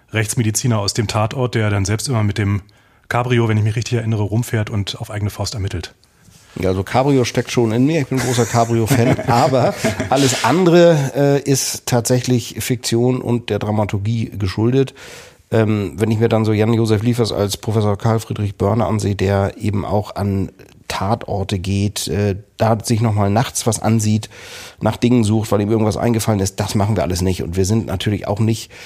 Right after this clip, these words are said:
Speaker 2: wie das Kollege Liefers macht, mit Axel Prahl bei der Festnahme von Verdächtigen dabei oder beim großen Showdown, sondern wir machen unsere Arbeit tatsächlich im Sektionssaal, im Labor, dann eben später als Sachverständiger vor Gericht, aber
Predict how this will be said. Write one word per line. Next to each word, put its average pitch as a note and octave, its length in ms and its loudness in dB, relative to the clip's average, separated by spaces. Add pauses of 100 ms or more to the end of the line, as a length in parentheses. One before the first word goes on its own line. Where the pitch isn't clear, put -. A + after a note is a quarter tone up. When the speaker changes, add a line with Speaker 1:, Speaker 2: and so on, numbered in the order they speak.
(280)
Speaker 2:
wie G#2 200 -6
das - 340 -2
Kollege G2 340 -2
Liefers G#2+ 380 0
macht, F#2+ 340 -2
mit G2 160 -4
Axel - 240 -6
Prahl G2 460 0
bei - 140 -4
der F#2 100 -2
Festnahme F#2 600 0
von F2+ 340 0 (400)
Verdächtigen G2+ 540 0
dabei F2+ 440 2
oder F2 360 0 (100)
beim F2 160 0
großen F2+ 280 -4
Showdown, C2+ 480 -4
sondern E2 280 -4
wir F#2 80 0
machen F#2+ 220 -2
unsere F2+ 200 -4
Arbeit F#2+ 220 0
tatsächlich F#2 340 -2
im F2+ 120 -2
Sektionssaal, G2+ 640 0 (380)
im B2 120 4
Labor, A2 540 4 (120)
dann F#2 180 -2
eben G2+ 180 -4
später F2+ 300 -2
als - 100 -4
Sachverständiger G2 560 -2
vor F#2+ 160 -2
Gericht, F#2 320 -4
aber F#2 260 0